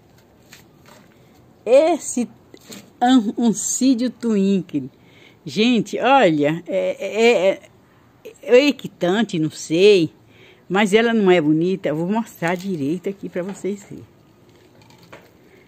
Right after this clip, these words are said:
Gente, olha que coisa maravilhosa. Não é linda essa menina? É, eu tenho bastante vasinhos delas aqui. Ó, pra vocês verem. Por ali assim, tudo tem vaso.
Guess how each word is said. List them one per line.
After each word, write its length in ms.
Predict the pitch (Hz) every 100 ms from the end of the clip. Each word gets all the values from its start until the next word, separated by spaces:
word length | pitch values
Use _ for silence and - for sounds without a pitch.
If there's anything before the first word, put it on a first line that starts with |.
| _ -
Gente, 840 | 123 127 120 156 147 139 - - _ _ _ -
olha 300 | 156 196 226
que 180 | - 160
coisa 460 | _ 165 175 170
maravilhosa. 920 | 156 151 151 147 139 143 165 190 185 190 _ _ _ _ _ _
Não 80 | 160
é 80 | 170
linda 320 | 156 175 190
essa 160 | -
menina? 520 | 175 165 156 165 220 294 _ _ _ _ _ _ - _ _ _
É, 300 | 151 151 151 151 _ - - - _
eu 180 | - 214
tenho 400 | 220 170 170 170
bastante 540 | 160 151 - 220 254
vasinhos 680 | 220 226 226 135 165 165 127
delas 400 | 135 143 143 139
aqui. 400 | 143 - 147 190 - _ _ _ - _ _
Ó, 160 | - 165
pra 160 | 170 151
vocês 500 | 147 - 147 139 127
verem. 320 | 156 220 262 _ _ _ _
Por 140 | 156
ali 260 | 151 147 147
assim, 320 | 139 - 160
tudo 220 | 151 220
tem 180 | 233 180
vaso. 480 | 131 139 151 180